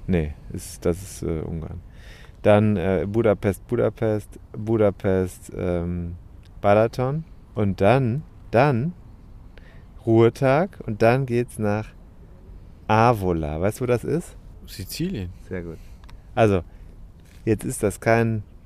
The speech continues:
Speaker 1: das ist ja eine Italien-Rundfahrt, die fahren oben da, also Budapest, okay, ist nicht so super weit von, vom Norditalien weg, aber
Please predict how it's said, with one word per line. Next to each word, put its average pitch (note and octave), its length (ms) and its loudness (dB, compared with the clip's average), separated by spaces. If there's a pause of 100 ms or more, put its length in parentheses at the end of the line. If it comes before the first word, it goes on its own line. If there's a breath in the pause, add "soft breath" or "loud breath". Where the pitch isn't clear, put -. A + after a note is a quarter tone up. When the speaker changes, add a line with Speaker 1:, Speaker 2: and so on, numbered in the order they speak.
(540 soft breath)
Speaker 1:
das A2 100 -2
ist C3 140 -6
ja A#2 80 6
eine G2+ 180 4
Italien-Rundfahrt, G2+ 840 0
die G2 100 -4
fahren A2 280 0
oben A#2 380 -4
da, G2 80 2
also F#2 240 -2
Budapest, G2+ 800 0
okay, G#2+ 520 -2
ist - 220 -8
nicht G2 140 -6
so - 180 -6
super G2 480 0
weit E2+ 240 0
von, D#2+ 160 -6 (260)
vom F#2 140 -10
Norditalien F#2 600 -4
weg, F#2 140 -6
aber F#2 180 0